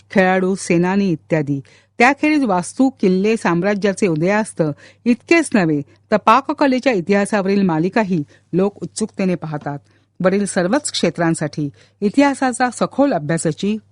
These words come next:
गरज असते. जाणून घ्या, एकोणीसशे बेचाळीसच्या चळवळीत भूमिगत रेडिओ केंद्रांनी बजावलेल्या कामगिरीची माहिती शिक्षकांच्या मदतीने मिळवा.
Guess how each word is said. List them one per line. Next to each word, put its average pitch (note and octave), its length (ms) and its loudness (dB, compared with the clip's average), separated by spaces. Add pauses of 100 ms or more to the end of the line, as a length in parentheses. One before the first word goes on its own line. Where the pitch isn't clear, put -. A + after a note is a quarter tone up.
गरज E3 260 -2
असते. D3 340 -8 (680)
जाणून E3+ 400 -2
घ्या, F3 200 -2 (440)
एकोणीसशे A#3 400 0
बेचाळीसच्या C4 680 0
चळवळीत D#3 440 -2 (300)
भूमिगत C#4 560 2
रेडिओ G#3 340 0
केंद्रांनी F#3+ 480 0
बजावलेल्या F#3 580 -2
कामगिरीची F#3 560 0
माहिती D#3 420 -2 (280)
शिक्षकांच्या C4 720 0
मदतीने E3 500 0
मिळवा. D3 340 -4